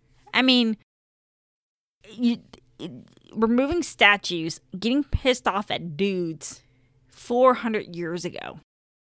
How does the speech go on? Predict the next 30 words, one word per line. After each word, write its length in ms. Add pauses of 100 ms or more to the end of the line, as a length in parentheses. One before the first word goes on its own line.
(720)
is 120
the 60
same 400
thing 200
that 120
the 60
Red 220
Guards 260
are 60
doing 380 (240)
and 180
fucking 400 (100)
denouncing 680
or 80
canceling 800
a, 140 (260)
a 60
body, 680 (260)
somebody 420
who 160
died 460
already 300
in 80
the 80
fucking 340
Ming 220
Dynasty, 440
and 280
burning 360
them. 300